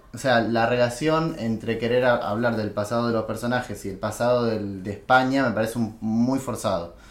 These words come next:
Eh, no de la lectura, eh, digo, la lectura está, sino como muy forzado la intención de conectar las dos cosas.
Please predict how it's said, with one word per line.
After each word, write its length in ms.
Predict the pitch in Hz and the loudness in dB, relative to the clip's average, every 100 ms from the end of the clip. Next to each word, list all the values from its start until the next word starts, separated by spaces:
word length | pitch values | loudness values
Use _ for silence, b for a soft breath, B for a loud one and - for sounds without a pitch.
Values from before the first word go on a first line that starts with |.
| B B B - | B B B -4
Eh, 600 | 101 95 95 92 92 - | 0 0 0 0 -2 -4
no 260 | 107 127 156 | -2 4 6
de 60 | |
la 80 | 143 | 6
lectura, 520 | 92 - 175 113 104 127 | 2 2 4 4 4 4
eh, 80 | |
digo, 160 | 120 113 | 4 2
la 80 | 104 | 2
lectura 340 | 101 135 143 | -2 2 2
está, 300 | - 143 127 | 4 4 4
sino 300 | - 104 120 | 4 -2 -2
como 180 | 123 120 | 0 0
muy 180 | 117 127 | 0 0
forzado 500 | 139 117 135 135 135 | -2 -2 2 4 4
la 100 | 120 | 4
intención 720 | 110 110 110 107 - 127 123 | 0 0 -2 -2 -2 -2 0
de 140 | 117 117 | 0 0
conectar 400 | 110 107 107 117 | 0 -2 0 0
las 160 | 110 | 0
dos 120 | 104 101 | -2 -6
cosas. 480 | 104 - - - | -8 -8 -14 -20